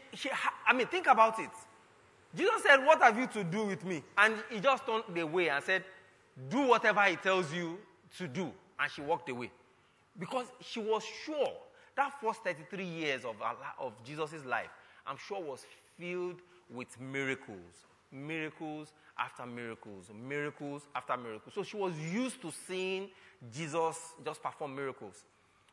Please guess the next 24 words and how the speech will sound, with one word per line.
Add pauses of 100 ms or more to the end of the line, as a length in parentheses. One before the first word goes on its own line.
But
I'm (180)
al-, (200)
I
mean, (380)
I,
I'm
also (180)
tempted
to
believe
that (840)
Jesus (720)
doesn't (240)
do
any
miracles
just
for
the
sake
of
doing
miracles.